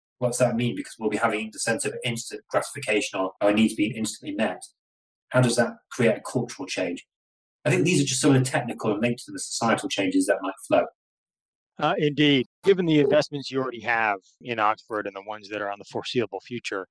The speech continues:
Speaker 2: it's plain that those investments are, frankly, massive. How are you attracting that investment? I know that some of it is public, but certainly some of it is private as well.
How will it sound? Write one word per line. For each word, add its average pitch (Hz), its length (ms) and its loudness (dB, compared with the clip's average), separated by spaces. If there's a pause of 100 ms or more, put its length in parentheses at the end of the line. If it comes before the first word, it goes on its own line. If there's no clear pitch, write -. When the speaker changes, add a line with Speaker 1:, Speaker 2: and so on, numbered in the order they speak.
(360)
Speaker 2:
it's - 160 -4
plain 160 240 4
that 139 140 -2
those 123 240 0
investments 110 720 -4
are, 101 220 -2 (140)
frankly, 110 320 -2
massive. 101 380 0 (460)
How 190 260 0
are 202 60 6
you 190 160 4
attracting 156 560 -2 (380)
that 123 200 0
investment? 113 500 -4
I 110 60 -8
know 139 140 -2
that 139 100 2
some 160 160 2
of 143 100 4
it 131 80 2
is 120 120 -2
public, 127 500 0
but 117 100 -14
certainly 151 260 -4
some 135 200 -2
of 113 120 -10
it 107 60 -10
is 104 160 -14
private 131 360 2
as 107 180 -12
well. 120 380 2